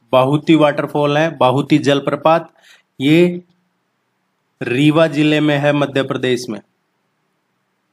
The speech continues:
और किस नदी पे है? देखिए, ये सेलार रिवर पे है। सेलार रिवर, सेलार आगे जाके मिलती है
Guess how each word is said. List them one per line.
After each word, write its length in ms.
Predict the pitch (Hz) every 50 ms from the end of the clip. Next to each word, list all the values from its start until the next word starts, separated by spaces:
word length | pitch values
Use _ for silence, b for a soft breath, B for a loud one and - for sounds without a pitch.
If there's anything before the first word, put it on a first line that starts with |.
| _ _ _ _ - _ _ _ _ _ _ _ _ _ _ -
और 240 | 127 135 143 151 160
किस 400 | - 160 _ - 165 156 160 175
नदी 280 | 170 165 151 147 160
पे 180 | 160 160 180 170
है? 360 | 160 160 170 170 175 175 175
देखिए, 400 | 135 143 156 151 - 180 175 175
ये 640 | 170 170 - 147 139 156 165 175 175 175 175 180 - _ _ _ _ _ _ _ _ _ _ _ _
सेलार 680 | - - - - - 151 143 143 151 156 160 160 160
रिवर 300 | 156 156 156 147 151 147
पे 200 | 147 147 - 139
है। 280 | 127 123 113 101 - - _ _ _ _ _ _ _ -
सेलार 500 | - - - 135 139 147 151 151 156 156
रिवर, 400 | 160 160 160 180 180 180 180 175
सेलार 520 | 180 - - 143 139 143 156 156 160 156
आगे 240 | 156 151 151 156 156
जाके 280 | 147 156 156 151 -
मिलती 400 | 151 151 151 147 147 147 - 156
है 420 | 156 151 156 165 165 160 _ _